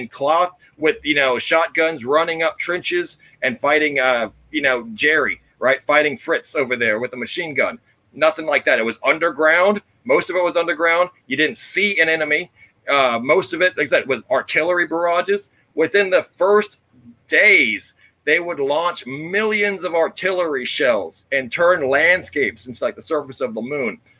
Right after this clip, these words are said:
This was not to fight human beings. This was fight, fighting a superior, I mean, technologically superior foe. But luckily, we just overwhelmed them with force and forced them back into the caverns, followed them in there.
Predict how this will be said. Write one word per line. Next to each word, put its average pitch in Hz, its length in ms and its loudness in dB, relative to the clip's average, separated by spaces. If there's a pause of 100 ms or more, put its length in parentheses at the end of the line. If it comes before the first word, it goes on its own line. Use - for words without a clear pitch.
(180)
This 165 220 0
was 175 160 0
not 185 300 4
to 180 80 0
fight 180 340 2
human 180 400 -2
beings. 147 320 -2
This 147 140 -12
was 156 120 -8
fight, 160 340 -2 (540)
fighting 170 380 2 (160)
a 139 240 2 (840)
superior, 175 920 2
I - 40 0
mean, 147 120 -6
technologically 165 720 -2
superior 143 760 -2 (360)
foe. 170 420 4 (500)
But 156 220 2
luckily, 185 420 2
we 160 160 -2
just 151 240 -6
overwhelmed 165 600 0
them 143 140 -4
with 123 220 -4
force 196 380 0
and 143 240 -14
forced 170 300 -4
them 160 120 -8
back 143 240 -2
into 135 120 -16
the 120 80 -10
caverns, 151 420 2 (220)
followed 185 420 6
them 170 160 -4
in 147 160 -2
there. 123 260 0